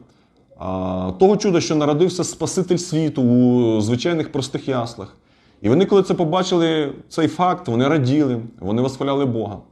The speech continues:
І коли я читаю Євангеліє уважно, то я згадую, що, е, були ще інші охоронці чи сторожі. І давайте про них теж згадаємо. До речі, якщо задати будь-комусь питання із, е, е,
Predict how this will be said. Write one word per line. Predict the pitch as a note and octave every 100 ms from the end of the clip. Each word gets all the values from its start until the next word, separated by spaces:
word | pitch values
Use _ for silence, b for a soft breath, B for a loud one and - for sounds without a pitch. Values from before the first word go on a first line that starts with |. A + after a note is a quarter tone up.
| _ b b b b b
І | F#2+
коли | E3+
я | G3+
читаю | - G3+ F#3+
Євангеліє | F#3 G#3+ F#3
уважно, | D#3+ C#3+ C3 A#2+
то | A2 D3
я | D#3+
згадую, | D#3 E3 D3+ C#3+
що, | C#3 C#3+ C#3+ C3+ A#2+ - _ _ _ _ _ _ _ _ - - -
е, | F#2
були | F#2+ C#3+ E3 D3
ще | - E3+ E3+
інші | - D3+ E3 B2+ - F2+ D#2+ - _ _ _ _ _
охоронці | F#2+ G#2 B2+ B2+ B2 G2+ - -
чи | F#2
сторожі. | F2 - A#2+ G#2+ E2+ - _ b b b b b b
І | A2 A2+ A2
давайте | C3 E3+ E3
про | D#3+
них | D#3+ -
теж | E3 B2
згадаємо. | A2+ D#2+ G1+ - -
До | A2+ D3+
речі, | D3 B2 E2+
якщо | G2 G2+ E3+ E3+ - B B B
задати | G#2 C3 D#3 F3+ D3
будь-комусь | E3+ - D#3+ D3+ -
питання | D#3 G3 A3 D3+
із, | A2+ C3 B2+ A#2+
е, | B2
е, | A#2+ A#2+ A#2 A#2 A#2 A2